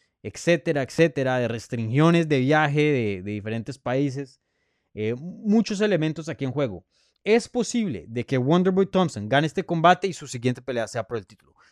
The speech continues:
Probablemente no pase, creo que es improbable, pero de que pueda pasar, puede pasar, porque tiene el mérito, obviamente si le llegara a ganar a Burns,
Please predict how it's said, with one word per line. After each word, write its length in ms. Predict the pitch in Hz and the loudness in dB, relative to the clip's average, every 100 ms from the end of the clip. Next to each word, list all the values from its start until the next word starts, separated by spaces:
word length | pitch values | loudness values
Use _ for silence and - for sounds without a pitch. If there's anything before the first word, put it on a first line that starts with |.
| _ - | _ -2
Probablemente 1080 | 156 165 180 220 226 226 214 190 220 214 - | 6 10 12 10 6 6 2 4 4 4 2
no 220 | 175 190 | 0 2
pase, 340 | 196 151 170 190 _ | 6 4 2 -14 _
creo 160 | 143 | -6
que 60 | 156 | -4
es 80 | 147 | -2
improbable, 580 | 165 151 127 123 165 - _ _ _ _ | 2 4 4 4 -2 -10 _ _ _ _
pero 220 | 131 131 | 0 2
de 100 | 127 | 0
que 100 | 117 | -2
pueda 220 | 104 160 | 0 0
pasar, 340 | 170 170 190 - _ | 2 0 0 -2 _
puede 220 | - 127 | 0 0
pasar, 280 | 131 - 92 | 0 -6 -10
porque 220 | - 92 | -14 -16
tiene 280 | 98 156 180 | -4 2 4
el 60 | 196 | 4
mérito, 500 | 190 202 190 262 254 _ _ _ - | 2 0 -4 -10 -12 _ _ _ -8
obviamente 500 | 117 123 127 135 123 | -2 0 0 -4 -4
si 180 | - 107 | -6 -8
le 80 | |
llegara 240 | 101 98 101 | -6 -6 -6
a 40 | |
ganar 200 | 110 101 | -6 -6
a 60 | 107 | -4
Burns, 440 | 160 220 226 - | 0 0 -4 -14